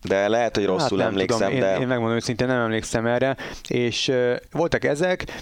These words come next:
Speaker 2: és akkor volt most ez, ö, amikor is ez a sajnálatos autóbaleset, amit tudni lehet, és, ö, itt is egy, egy picit fals dolgokat írtak idehaza, hogy ingyen golfórákat adott sztároknak. Ő nem az, aki ingyen golfórát,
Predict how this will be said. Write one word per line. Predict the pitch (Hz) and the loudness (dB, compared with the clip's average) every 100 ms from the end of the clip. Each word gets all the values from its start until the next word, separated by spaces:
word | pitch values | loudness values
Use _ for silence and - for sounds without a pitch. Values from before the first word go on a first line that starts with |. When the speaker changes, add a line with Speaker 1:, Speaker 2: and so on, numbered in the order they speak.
| - | -10
Speaker 2:
és | - | -4
akkor | 175 185 | -2 0
volt | 202 175 | 2 0
most | 139 123 - | 0 -2 0
ez, | 139 127 127 - | 2 2 0 -2
ö, | 139 127 123 | 0 2 2
amikor | 147 127 123 131 | 0 0 0 0
is | 131 - - - _ _ - 202 | 0 -2 -6 -10 _ _ -14 -8
ez | 175 | -4
a | |
sajnálatos | 127 147 127 120 127 | 0 0 0 0 0
autóbaleset, | 127 131 147 139 139 - 147 - - - - - - _ _ | 0 0 0 0 0 0 -2 -2 -10 -12 -14 -18 -20 _ _
amit | 165 214 220 | -4 -2 -2
tudni | 190 170 143 | -2 0 0
lehet, | 131 135 135 | 2 0 0
és, | 135 123 - - | 0 0 -2 -2
ö, | 123 123 | 0 0
itt | 135 - | -2 -4
is | 127 | -2
egy, | 131 120 | -2 0
egy | 135 - | -4 -4
picit | - 143 131 - | -6 -2 -4 -6
fals | - - 135 127 - - | -6 0 0 0 -4 -2
dolgokat | 127 120 131 - | -2 0 -2 0
írtak | 131 123 - | -2 -2 -2
idehaza, | 135 131 131 127 | 0 0 0 0
hogy | 120 123 117 - - - - _ 127 117 - 120 - | 0 0 -2 -6 -12 -14 -16 _ -16 -16 -16 -18 -8
ingyen | 131 135 110 | -4 -2 -2
golfórákat | 113 127 - 131 117 113 120 | 0 -2 0 0 0 0 0
adott | 113 113 - | 0 -2 -4
sztároknak. | - - 113 120 110 120 120 | -8 0 0 0 0 -4 -2
Ő | |
nem | 135 170 | 0 0
az, | 127 | 0
aki | 110 120 | -2 -2
ingyen | 110 104 | -2 -2
golfórát, | 107 113 - 113 107 - | 0 -2 0 -2 -2 -4